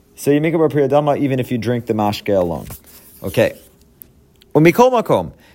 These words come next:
Im achal tchilas hayarok uverach bori priyadama.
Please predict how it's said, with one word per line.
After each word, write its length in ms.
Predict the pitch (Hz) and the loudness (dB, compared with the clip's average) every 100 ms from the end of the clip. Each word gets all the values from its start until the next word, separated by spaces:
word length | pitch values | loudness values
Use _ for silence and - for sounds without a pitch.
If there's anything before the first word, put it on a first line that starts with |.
| _ - | _ 2
Im 180 | 226 | 4
achal 440 | 240 233 160 147 147 | 4 4 4 4 2
tchilas 380 | - 151 147 147 | -2 2 2 4
hayarok 340 | 143 143 143 | 4 6 4
uverach 420 | 139 131 139 131 | 0 2 4 2
bori 220 | - 143 135 | 4 4 6
priyadama. 560 | 147 139 170 151 78 | 2 2 2 0 -4